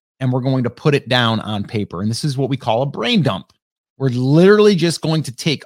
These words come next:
every single thought that we're thinking right now, right? And just writing it down on paper. So all of the ideas that are swirling around up there, put a column there, ideas, and boom, boom, boom, boom,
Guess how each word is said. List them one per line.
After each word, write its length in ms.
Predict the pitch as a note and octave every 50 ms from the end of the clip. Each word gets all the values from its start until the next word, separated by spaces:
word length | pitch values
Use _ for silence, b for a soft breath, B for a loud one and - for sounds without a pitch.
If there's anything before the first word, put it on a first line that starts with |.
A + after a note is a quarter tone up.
| _ _ -
every 520 | F#3+ G3+ G#3+ F#3+ A#3+ A#3 A3+ A#3 A3+ A3
single 560 | - - - - G3+ G#3 G#3 G3+ F#3+ F#3 F3
thought 460 | C#3+ - - D#3+ B2 G2 - - _
that 160 | - A#2+ - C3+
we're 180 | C#3+ C#3 C#3
thinking 500 | A#2+ - - C3+ A2+ G#2 - D#2+ C2+ - _
right 240 | - C3 C3+ C3+ -
now, 300 | B2+ A2+ G2 F2 - - _ _ _ _ _ _
right? 300 | - A#2+ C3 D3 - - _ _ _ _ _ _ _ _ _ _ _ _
And 320 | C#3+ C#3+ C#3+ C#3+ C#3 C3+ - -
just 320 | C#3 C3 D3+ C#3 - - _ _ _ _ _ _ _ _ _
writing 540 | C3+ B2+ B2 C3 C#3 C#3 C#3+ C#3+ D3+ D3 C#3+
it 120 | B2+ A2
down 280 | - B2 A#2+ A#2 A2+ -
on 240 | - G#2 G#2+ G2+ G2+
paper. 320 | - G#2 F2 - - -
So 240 | - - D#3+ A#2+ - B B B B B
all 260 | - D#3 F3+ G3 G3+
of 100 | G#3 E3+
the 160 | D#3 F3+ - -
ideas 760 | D3 D3 C#3+ B2+ A2 G2+ C3 C3 C3 C3 A#2 G2+ F#2 - -
that 180 | - A#2+ F#2+ G#2
are 60 | G#2+
swirling 460 | - - - A#2+ A#2 A#2 A#2 A2 G#2+
around 300 | G#2+ G2+ G2 F#2 F2+ F#2
up 140 | F2+ - _
there, 200 | - F#2 D#2+ - B B B B B _
put 180 | - - G#3
a 40 | G#3+
column 440 | - - - D3+ D3+ D#3+ F3+ F#3 F3+
there, 240 | F#3+ F#3+ F3 - -
ideas, 720 | B2 A#2+ A2 G2+ G2+ A2 G2 E2+ D#2 D#2+ D#2+ - - - _ _ _ _ _ _
and 120 | F2+ F2+ E2
boom, 180 | G#2+ G#2+ G2+
boom, 160 | F#2 F#2+ F#2
boom, 180 | D#2 E2+ D#2+ D#2+
boom, 180 | - B1+ A1+